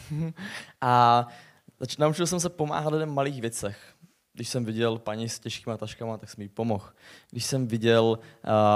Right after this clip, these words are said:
paní, která táhla kočárek po schodech, tak jsem jí pomohl. A úplně stejně to je se změnama. Stačí malé věci v každém životě každého z nás. A já miluju příběhy.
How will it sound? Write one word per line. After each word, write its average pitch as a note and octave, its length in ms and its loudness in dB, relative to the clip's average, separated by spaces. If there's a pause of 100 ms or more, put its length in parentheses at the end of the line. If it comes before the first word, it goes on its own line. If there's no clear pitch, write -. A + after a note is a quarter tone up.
(340)
paní, B2 320 0
která A#2 300 0
táhla A#2 560 2
kočárek B2 540 -6
po - 120 -12
schodech, A#2 360 -4
tak - 140 -16
jsem G#2 140 -12
jí G#2 80 -10
pomohl. A#2 400 -4 (560)
A C#3 40 0
úplně E3 240 2
stejně D#3 300 -2
to D#3+ 100 -4
je D#3 80 -2
se A#2+ 120 -4
změnama. G#2+ 540 -6 (320)
Stačí C#3 440 -6 (120)
malé C#3 380 -2
věci B2+ 380 -2
v B2 80 -16
každém B2+ 440 -4
životě A2+ 400 -6
každého B2 500 -2
z A#2 60 -6
nás. G#2 440 -6 (420)
A A#2+ 80 -2
já D#3 440 2 (500)
miluju C3 340 -2
příběhy. A#2+ 520 -8